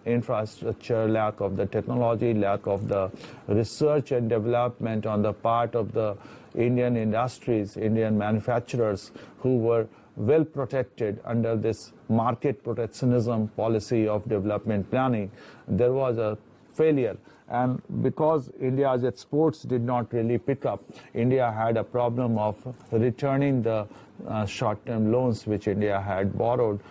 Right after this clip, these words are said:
uh, during the Rajiv Gandhi administration. So there was a balance of payment crisis. Balance of payment crisis was also because of the rising prices of the oil after the Gulf War.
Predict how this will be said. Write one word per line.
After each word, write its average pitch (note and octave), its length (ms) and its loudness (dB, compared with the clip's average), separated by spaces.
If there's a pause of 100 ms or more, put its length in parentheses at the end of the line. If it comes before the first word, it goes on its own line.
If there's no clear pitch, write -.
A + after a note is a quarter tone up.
(200)
uh, F#2+ 140 -4
during G2+ 400 0
the - 80 0
Rajiv G2 380 0
Gandhi G2 300 -2
administration. B2 800 0 (400)
So D#3+ 240 2
there A#2 220 0
was C3 420 0
a - 80 -6
balance A2+ 540 0
of G2+ 180 -4
payment G#2+ 440 -2
crisis. D#3 720 -4 (580)
Balance D3 400 0
of C#3+ 100 -2
payment C3+ 380 0
crisis B2 440 0
was A2+ 200 2
also C3 340 0
because A2+ 420 0
of A2+ 200 -2
the A2+ 240 2
rising C3+ 480 2
prices A2 500 -4
of A2 160 -2
the G#2+ 80 -4
oil A2 480 0
after G#2 420 0
the G#2 160 2
Gulf A2 400 -2
War. C3 380 0